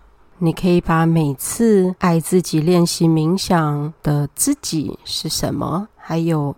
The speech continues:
爱是什么感受，跟你如何连接爱自己的这些内容，简单的记录下来。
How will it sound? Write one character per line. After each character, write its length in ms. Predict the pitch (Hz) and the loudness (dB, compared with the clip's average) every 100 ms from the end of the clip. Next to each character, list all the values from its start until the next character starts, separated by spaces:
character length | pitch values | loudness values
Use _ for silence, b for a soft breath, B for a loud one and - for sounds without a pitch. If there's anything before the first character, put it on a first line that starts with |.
| - | -2
爱 280 | 220 208 170 | 0 0 -2
是 220 | - 175 | -2 -2
什 180 | - 156 | 0 -2
么 160 | 143 - | -2 -4
感 260 | 160 131 | -6 -6
受， 540 | 147 - 196 175 151 156 - | -6 -2 0 -2 -4 -8 -6
跟 420 | 170 160 160 165 | -4 -4 -6 -6
你 140 | 165 156 | -4 -2
如 200 | 151 170 | -2 -2
何 140 | 175 | -2
连 280 | 160 156 160 | -2 -2 -4
接 440 | - 160 151 151 277 | -4 -4 -4 -6 -6
爱 280 | 214 190 165 | -4 -4 -8
自 280 | - 185 160 | -8 -4 -6
己 380 | 135 - 117 - 165 _ | -6 -8 -8 -10 -14 _
的 100 | 160 | -6
这 160 | 156 170 | -4 -4
些 640 | - 180 165 160 160 160 - | -4 -2 0 0 -4 -6 -4
内 220 | 247 254 | -2 0
容， 520 | 185 151 151 151 165 - | 0 0 -2 -2 -6 -10
简 240 | - 151 135 | -6 -6 -2
单 180 | 185 190 | 0 2
的 100 | 170 | 0
记 220 | - 185 | -4 -6
录 180 | 180 165 | -4 -4
下 300 | - 175 156 | -4 -4 -4
来。 420 | 139 131 135 | -6 -8 -8